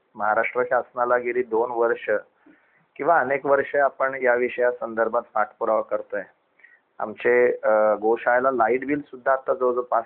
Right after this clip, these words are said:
सव्वा पाच लाख रुपये लाईट बिल आलंय. आमची काही कंपनी नाही त्या ठिकाणी किंवा आम्ही काही इंडस्ट्री नाही की आम्ही तिथनं काहीतरी उत्पन्न काढतो, तर त्या गोष्टी लाईट बिल मोफत व्हावं.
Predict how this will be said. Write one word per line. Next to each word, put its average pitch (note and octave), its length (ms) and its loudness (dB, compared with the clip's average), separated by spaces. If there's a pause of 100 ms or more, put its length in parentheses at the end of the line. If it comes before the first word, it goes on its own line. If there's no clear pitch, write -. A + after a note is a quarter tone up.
सव्वा A#2+ 160 2
पाच A#2+ 300 0
लाख A2+ 220 2
रुपये A2 300 -4
लाईट G2+ 240 -2
बिल G2 160 -10
आलंय. E2 220 -6 (260)
आमची C3 260 -6
काही D#3 160 0
कंपनी C3+ 420 -2
नाही C3 140 -2
त्या B2 140 0
ठिकाणी G2+ 380 -6
किंवा A2 280 0
आम्ही A2+ 180 -2
काही A2+ 180 -2
इंडस्ट्री A2 380 -4
नाही A#2 180 -2
की A#2 100 -2
आम्ही A#2 200 -2
तिथनं A2+ 200 -10
काहीतरी A2+ 260 -4
उत्पन्न C3+ 400 -2
काढतो, G2+ 340 -2 (720)
तर - 80 -4 (120)
त्या D3 180 6
गोष्टी E3 520 0
लाईट C#3+ 260 2
बिल D3+ 120 -2
मोफत C#3 380 -4
व्हावं. G2+ 340 0